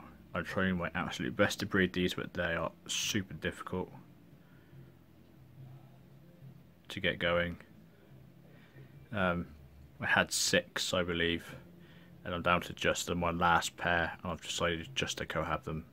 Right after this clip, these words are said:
just to see what happens now. Um, they've been in here for about a month now together, both feeding well and toler-, tolerating each other. They're not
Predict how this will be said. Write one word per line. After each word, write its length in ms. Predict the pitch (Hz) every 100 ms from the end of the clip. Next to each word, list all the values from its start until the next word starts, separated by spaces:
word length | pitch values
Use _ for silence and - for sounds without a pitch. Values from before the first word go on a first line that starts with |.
| -
just 220 | - - -
to 120 | - - - - - - - - - -
see 240 | - 98
what 120 | 80
happens 340 | 78 76 76 80
now. 320 | 78 78 - - - - - - - - - - - - - - - - - - - - - -
Um, 320 | - 80 80 - - - - -
they've 120 | 92
been 140 | 92
in 100 | 87
here 220 | - 90
for 60 | 82
about 260 | 85 80 - -
a 80 | -
month 640 | 80 87 90 90 - -
now 340 | 76 80 78 78 -
together, 480 | - 90 90 85 85 - - -
both 180 | - 87
feeding 380 | - 90 82 85
well 280 | 85 82 82
and 120 | 80 - - - - - - -
toler-, 460 | - 101 90 80 82
tolerating 420 | - 101 85 78 71
each 100 | -
other. 120 | 85
They're 100 | 85
not 680 | 90 95 95 90 - -